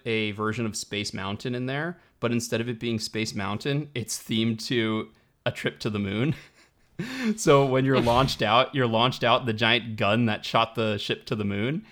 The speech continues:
Speaker 1: <laughs> and you land on the moon and see all the imagery from the short.
Speaker 2: Mm-hmm.
Speaker 1: Um, and then you come blasting back to Earth, which sounds awesome. And it was until they rethemed it, <laughs> like, five
Speaker 2: Oh
Speaker 1: years
Speaker 2: my
Speaker 1: ago
Speaker 2: gosh.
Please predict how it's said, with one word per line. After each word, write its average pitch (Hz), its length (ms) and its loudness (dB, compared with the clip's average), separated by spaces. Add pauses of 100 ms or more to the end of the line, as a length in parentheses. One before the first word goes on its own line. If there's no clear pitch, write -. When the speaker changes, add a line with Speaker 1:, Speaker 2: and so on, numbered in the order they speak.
(440)
Speaker 1:
<laughs> - 500 -12
and 156 200 6
you 160 200 2
land 123 260 2
on 139 140 4
the 131 60 0
moon 120 280 2
and 117 100 0
see 127 120 -6
all 117 120 2
the 117 140 -2
imagery 113 340 -2
from 117 240 0
the 107 60 2
short. 110 480 -4 (440)
Speaker 2:
Mm-hmm. 117 260 -4
Speaker 1:
Um, 107 500 2
and 117 100 0
then 113 120 2
you 113 40 0
come 110 200 0
blasting 110 440 -2
back 107 260 2
to - 80 -4
Earth, 101 340 -6
which 117 420 -4
sounds 127 320 2
awesome. 107 640 0 (340)
And 127 140 2
it 127 100 2
was 123 500 4
until 120 280 0
they 117 100 0
rethemed 107 540 -2
it, 104 240 -2 (180)
<laughs> - 160 -20
like, 127 220 -2
five 113 300 -8
Speaker 2:
Oh 95 100 -4
Speaker 1:
years 85 180 -2
Speaker 2:
my 120 80 -4
Speaker 1:
ago 113 220 -4
Speaker 2:
gosh. - 240 -10